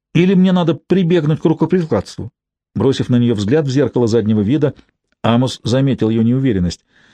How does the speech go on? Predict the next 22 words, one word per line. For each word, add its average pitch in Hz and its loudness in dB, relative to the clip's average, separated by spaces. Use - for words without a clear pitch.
"Я 117 0
попросил 160 0
агента 143 0
Богарта 120 0
о 117 0
любезности, 131 0
и 127 -2
он 147 2
её 127 0
оказал". 98 -4
"Так 117 -6
всё 175 0
это 175 0
по-честному?" — 180 0
спросила 123 0
Джеймисон. 104 -2
Оливер 139 0
бросила 123 0
на 117 2
неё 113 0
испуганный 113 0
взгляд. 120 -2